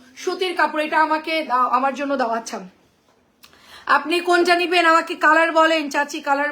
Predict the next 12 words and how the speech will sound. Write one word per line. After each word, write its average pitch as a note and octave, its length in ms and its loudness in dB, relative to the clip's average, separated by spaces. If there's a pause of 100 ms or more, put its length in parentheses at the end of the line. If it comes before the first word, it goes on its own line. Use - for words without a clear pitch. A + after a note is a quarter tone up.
(100)
বলেন। C4 220 -6 (420)
আচ্ছা, B3+ 160 -6 (120)
এটা F4 220 0
হচ্ছে F#4+ 280 -6
গিয়ে F4 120 2 (100)
মেরুন E4 300 0 (140)
কলকি, D#4 360 -2 (340)
এটা C4+ 160 -2
হচ্ছে D#4+ 180 -4 (140)
রেড D#4 180 2 (100)
মেরুনের C#4+ 380 -4
মধ্যে, C4 180 -6